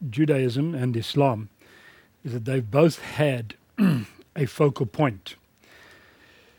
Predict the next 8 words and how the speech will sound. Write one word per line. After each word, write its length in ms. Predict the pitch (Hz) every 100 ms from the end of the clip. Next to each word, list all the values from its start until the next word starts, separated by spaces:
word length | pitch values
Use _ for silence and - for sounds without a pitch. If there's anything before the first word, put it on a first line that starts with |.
| _ _ _ _
Judaism, 480 | 156 143 139 135 151
it 100 | 117
was 220 | 127 107
the 160 | 127 120
tabernacle 680 | - 147 135 131 131 156 165
in 120 | 127
the 80 | 120
wilderness 640 | 120 135 135 139 165 -